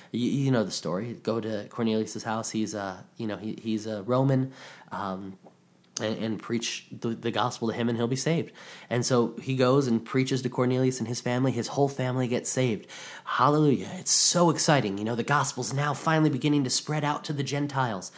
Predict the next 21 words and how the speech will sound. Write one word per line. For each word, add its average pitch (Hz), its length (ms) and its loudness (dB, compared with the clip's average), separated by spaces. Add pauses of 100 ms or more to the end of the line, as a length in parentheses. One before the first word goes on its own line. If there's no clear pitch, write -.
(280)
And, 127 180 0
and 139 240 2
now 143 140 4
they've 143 200 2
got 139 220 0
light. 143 280 -2
This 165 180 2
isn't 156 260 4
just 147 300 2
for - 100 -10
the 95 100 -8
Jews, 107 760 2 (880)
but 156 140 4
now 156 160 8
we 147 100 4
can 139 160 2
bring 123 200 2
the 107 80 -2
Gentiles 101 640 -4
into 120 340 -2
it. 82 140 -8